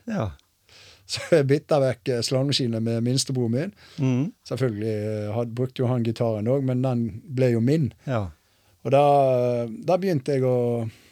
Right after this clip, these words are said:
Speaker 2: lære meg, eh, disse her, eh, enkle grepene, og så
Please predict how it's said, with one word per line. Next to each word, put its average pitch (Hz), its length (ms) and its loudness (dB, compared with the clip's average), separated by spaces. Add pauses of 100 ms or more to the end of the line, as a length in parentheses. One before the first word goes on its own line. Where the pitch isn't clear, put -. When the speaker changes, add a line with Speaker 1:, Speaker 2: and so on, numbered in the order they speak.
(140)
Speaker 2:
lære 135 440 0
meg, 110 360 -2
eh, 107 280 -4
disse 113 300 -4
her, 113 300 -2
eh, 107 200 -6
enkle 120 380 -6
grepene, 113 600 -6
og 226 140 -8
så 175 460 -4